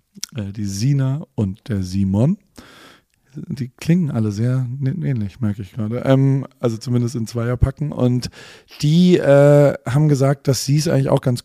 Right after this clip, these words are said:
cool fänden, sich was vorzunehmen, sportlich. Und da haben wir ein bisschen geschaut. Und dann gab's da den Halbmarathon in Karlsruhe. Und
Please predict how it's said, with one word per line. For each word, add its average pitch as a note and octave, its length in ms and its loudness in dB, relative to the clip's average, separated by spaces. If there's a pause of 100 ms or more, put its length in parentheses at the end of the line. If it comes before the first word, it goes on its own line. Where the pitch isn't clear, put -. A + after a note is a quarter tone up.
cool B2 100 6
fänden, A2 380 -2
sich G#2+ 180 -2
was G#2+ 120 -6
vorzunehmen, D3 680 2
sportlich. C#3+ 680 0 (540)
Und A#2+ 360 0
da A2+ 80 2
haben G#2+ 120 2
wir G#2 60 2
ein G#2 40 0
bisschen G#2+ 260 -4
geschaut. G2+ 640 -4
Und B2 240 -4
dann B2 300 -2 (580)
gab's A#2 360 0
da B2+ 120 6
den A#2 260 2
Halbmarathon A#2 760 2
in C3+ 440 4 (140)
Karlsruhe. C#3 720 0
Und A#2+ 320 -2